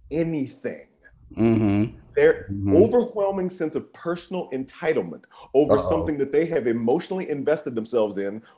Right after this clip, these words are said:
Speaker 1: without anybody asking them to
Speaker 2: Oh, boy.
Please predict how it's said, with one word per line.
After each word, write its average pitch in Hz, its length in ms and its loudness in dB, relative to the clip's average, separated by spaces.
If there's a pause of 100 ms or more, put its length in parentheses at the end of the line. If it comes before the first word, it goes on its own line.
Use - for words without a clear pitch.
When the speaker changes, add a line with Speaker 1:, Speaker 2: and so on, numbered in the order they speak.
Speaker 1:
without 151 720 0 (240)
anybody 180 600 -4
asking 160 500 -8
them 110 180 -4
to - 220 -14 (340)
Speaker 2:
Oh, 104 140 4
boy. 82 300 -4